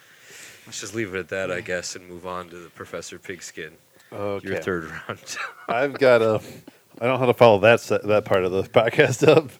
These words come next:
Speaker 2: Uh, rough transition here, but you know what?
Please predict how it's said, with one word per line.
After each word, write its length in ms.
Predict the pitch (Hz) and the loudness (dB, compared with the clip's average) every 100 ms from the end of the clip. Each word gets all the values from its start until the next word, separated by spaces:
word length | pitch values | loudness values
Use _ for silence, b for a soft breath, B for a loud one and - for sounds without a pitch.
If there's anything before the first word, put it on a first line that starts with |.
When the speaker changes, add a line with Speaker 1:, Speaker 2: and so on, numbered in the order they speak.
| B B B | B B B
Speaker 2:
Uh, 560 | 127 123 123 117 113 107 b b | 6 8 8 6 4 0 b b
rough 240 | 123 147 - | 2 2 2
transition 500 | 165 139 123 117 113 | 0 0 0 -4 -6
here, 180 | 110 107 | -10 -2
but 260 | 107 107 - | -2 -2 -10
you 100 | 123 | -4
know 80 | 135 | 2
what? 300 | 135 - | 2 0